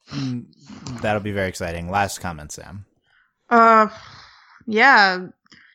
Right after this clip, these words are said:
Speaker 2: accepting that people are different from you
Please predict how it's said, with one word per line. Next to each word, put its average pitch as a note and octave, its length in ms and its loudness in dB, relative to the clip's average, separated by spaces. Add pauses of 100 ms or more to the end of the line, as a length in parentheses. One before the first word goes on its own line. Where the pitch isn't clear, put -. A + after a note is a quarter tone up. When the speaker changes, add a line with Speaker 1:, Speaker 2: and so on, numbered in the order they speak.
Speaker 2:
accepting A3+ 920 2
that G3+ 280 0
people G#3+ 260 0
are G3 160 4
different G#3 380 -2
from F#3 200 2
you E3+ 480 2